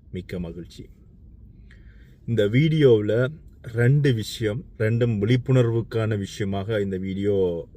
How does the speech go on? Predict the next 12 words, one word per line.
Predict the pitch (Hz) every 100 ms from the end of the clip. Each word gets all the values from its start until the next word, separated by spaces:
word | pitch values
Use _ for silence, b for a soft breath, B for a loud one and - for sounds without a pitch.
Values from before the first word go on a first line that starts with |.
| 95
நகரப்போகிறது. | 90 104 92 95 92 87 117 - - - - - - - - b b b b b b b -
ஒன்று, | 131 170 180 190 190 185 - b b b b b - -
கணவர் | - 131 139 139 135 -
பிரான்ஸ்ல | 117 123 123 127
இருக்கிறார். | 120 107 120 123 127 120 - _ - - _ - - - - -
அவருடைய | 101 104 101
மனைவி | 95 101 120 120 120 123 - - - - - - - -
எங்களுடைய | 92 101 98 92
தாயகத்துல | 113 110 120 113 101 101 98
வந்து | 95 95 104 104 92 82 76 - - - - - - - - - - - - - - - - - - -
கஞ்சா | 120 120 123 117 - - -
காவாலியுடன் | 104 110 104 104 95 107 98 82 67